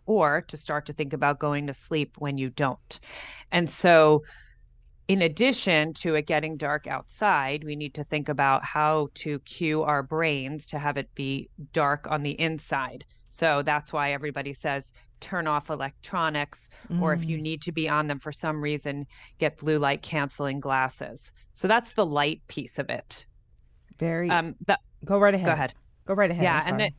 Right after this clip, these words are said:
Speaker 1: and then the other pieces are, um, certainly, uh, it's a twenty-four seven society, and we have, um, access to a lot of things that can be stimulating at night. Just in, not only are you, let's say, on your phone,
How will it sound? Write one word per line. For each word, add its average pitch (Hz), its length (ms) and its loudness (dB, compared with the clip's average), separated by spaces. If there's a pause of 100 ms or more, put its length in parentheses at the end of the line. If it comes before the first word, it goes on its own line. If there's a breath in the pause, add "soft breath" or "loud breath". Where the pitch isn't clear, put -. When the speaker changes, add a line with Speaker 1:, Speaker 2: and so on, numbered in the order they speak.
(160)
Speaker 1:
and 226 140 0
then 240 120 2
the 247 140 2
other 254 240 2
pieces 190 420 -6
are, 165 380 0 (340 soft breath)
um, 170 240 -6 (220)
certainly, 214 640 -4
uh, 165 300 0
it's 185 160 -10
a 190 60 -12
twenty-four 202 480 -4
seven 185 340 -6
society, 208 640 -6
and 180 200 -8
we 180 120 -6
have, 165 380 -4 (100)
um, 160 380 -4 (640)
access 180 640 -4
to 170 500 -4 (320 soft breath)
a 170 80 -2
lot 180 240 2
of 190 80 -14
things 185 320 -8
that 170 180 -4
can 175 160 -10
be 156 160 -6
stimulating 226 920 2
at 226 140 0
night. 233 400 0
Just 185 460 -2
in, 180 300 -6 (260 soft breath)
not 202 180 2
only 214 220 0
are 175 100 4
you, 170 200 0
let's 160 200 0
say, 165 160 2
on 165 240 0
your 156 140 -4
phone, 160 520 -4